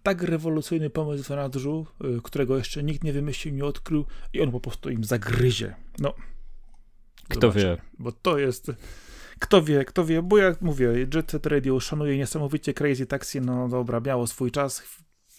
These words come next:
Speaker 1: moment szaleństwa, który porwał trochę osób, ale co oni chcą z tego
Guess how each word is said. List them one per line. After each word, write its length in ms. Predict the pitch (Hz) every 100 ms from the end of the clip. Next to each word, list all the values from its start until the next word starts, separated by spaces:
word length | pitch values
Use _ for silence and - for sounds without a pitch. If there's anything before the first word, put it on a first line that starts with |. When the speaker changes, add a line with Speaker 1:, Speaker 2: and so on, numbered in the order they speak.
| _ - -
Speaker 1:
moment 340 | 143 131 123
szaleństwa, 400 | 143 139 123 135
który 280 | - 139 131
porwał 340 | 143 135 127
trochę 240 | 123 135 156
osób, 320 | 160 233 233 - - - - - - _ - _ _ _ _ _ _
ale 260 | - 131
co 140 | 127 180
oni 160 | 165
chcą 200 | 143 156
z 80 | 139
tego 420 | - 135 127 123